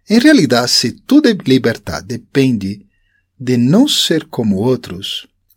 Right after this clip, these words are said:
no portarse como tu familia lo quiere o no seguir los reglamentos,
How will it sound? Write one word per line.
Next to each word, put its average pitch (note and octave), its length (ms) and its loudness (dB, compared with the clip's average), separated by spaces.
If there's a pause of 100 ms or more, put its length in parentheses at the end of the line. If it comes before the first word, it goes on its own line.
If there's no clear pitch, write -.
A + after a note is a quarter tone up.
no F#3+ 280 4
portarse - 580 0
como F2+ 300 -12
tu F#3+ 140 -6
familia A#2+ 840 -2 (300)
lo G2 200 -10 (120)
quiere A#2+ 580 0 (380)
o B2+ 220 2
no F3 380 4
seguir A2 720 -4 (140)
los G#2 340 -8
reglamentos, C3 1040 -4